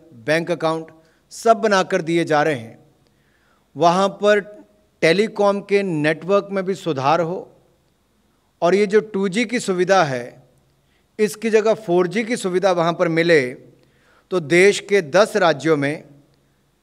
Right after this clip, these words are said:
दो हज़ार पाँच सौ बयालीस टावर्स को आज प्रधानमंत्री मोदी जी के नेतृत्व में मंत्रिमंडल ने टू जी से फ़ोर जी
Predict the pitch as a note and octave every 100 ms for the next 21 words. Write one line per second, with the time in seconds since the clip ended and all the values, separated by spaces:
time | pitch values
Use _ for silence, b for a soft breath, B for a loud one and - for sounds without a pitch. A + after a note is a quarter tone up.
0 | _ _ _ _ C3 F#3+ F#3+ F#3 G3 G3
1 | F#3 F3 F3+ G3 E3+ D3+ D#3+ G3 - F3
2 | D#3+ F3+ E3 F3+ F3 D3+ D3 - - -
3 | _ b b b _ - D#3 E3 F3 F3
4 | F3+ E3+ D#3 D#3+ F3 F3 F3 D3 C#3+ E3
5 | E3 F3+ E3+ F3+ F#3 D3 C3 D3+ D3+ D3+
6 | E3+ E3+ D#3+ - - _ _ _ _ _
7 | _ _ _ _ F#3 G3 F#3 G#3 - F#3
8 | F#3 E3+ F3 D#3+ G3